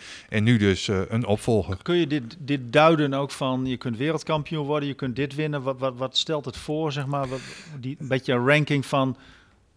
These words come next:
Speaker 2: aanzien qua toernooien?
Speaker 1: Ja, nou, Wijk aan Zee is een heel groot toernooi, prestigieus toernooi. Het wordt niet voor niets, eh, Wimbledon van het, eh, schaken, eh, genoemd. Er zijn eigenlijk maar twee, eh,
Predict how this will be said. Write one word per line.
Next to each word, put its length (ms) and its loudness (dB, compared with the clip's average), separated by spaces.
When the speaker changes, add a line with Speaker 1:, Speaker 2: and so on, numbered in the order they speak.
Speaker 2:
aanzien 600 2
qua 180 2
toernooien? 640 -2
Speaker 1:
Ja, 300 8
nou, 320 6
Wijk 220 10
aan 120 10
Zee 380 10
is 220 6
een 160 6
heel 220 10
groot 240 6
toernooi, 300 6
prestigieus 800 6
toernooi. 300 2
Het 80 0
wordt 180 2
niet 200 4
voor 140 0
niets, 320 2
eh, 240 4
Wimbledon 460 2
van 180 -4
het, 160 -6
eh, 100 0
schaken, 560 2
eh, 160 2
genoemd. 440 0
Er 120 8
zijn 160 10
eigenlijk 300 8
maar 100 8
twee, 500 6
eh, 100 -2